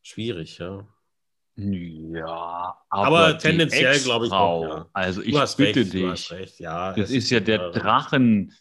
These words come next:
Speaker 2: das ist ja die, der guckt ja die Unsympathie aus den Augen raus.
Speaker 1: Ja, ja, ja, du hast recht,
Speaker 2: Also.
Speaker 1: du hast recht, das ist, ja.
Speaker 2: Ich
Speaker 1: Ja.
Speaker 2: mein, man kann ja auch mal beide und vergleicht dann halt, wie es ist. Können wir ja mal im nächsten Podcast drüber berichten.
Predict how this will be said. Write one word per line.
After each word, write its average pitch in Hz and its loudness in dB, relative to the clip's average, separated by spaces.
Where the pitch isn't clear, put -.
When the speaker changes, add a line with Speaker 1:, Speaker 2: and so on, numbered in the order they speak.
Speaker 2:
das 104 -10
ist 113 -6
ja 113 2
die, 101 -6
der 110 4
guckt - -4
ja 117 4
die 104 -2
Unsympathie 135 0
aus 135 2
den 110 2
Augen 95 0
raus. - -14
Speaker 1:
Ja, 98 -6
ja, 78 -16
ja, 80 -18
du 117 0
hast 107 -2
recht, 87 -4
Speaker 2:
Also. 82 -14
Speaker 1:
du 78 -8
hast - -14
recht, 80 -16
das - -18
ist, - -20
ja. 90 -10
Speaker 2:
Ich - -14
Speaker 1:
Ja. - -10
Speaker 2:
mein, 120 0
man 92 -16
kann 110 -2
ja 135 2
auch 101 -4
mal 101 0
beide 117 -2
und 110 -2
vergleicht 95 -8
dann 95 -4
halt, 87 -8
wie - -16
es - -20
ist. - -20
Können 104 -4
wir 120 2
ja 101 -2
mal 92 -2
im 92 -2
nächsten 98 -4
Podcast 90 -12
drüber 92 -6
berichten. - -16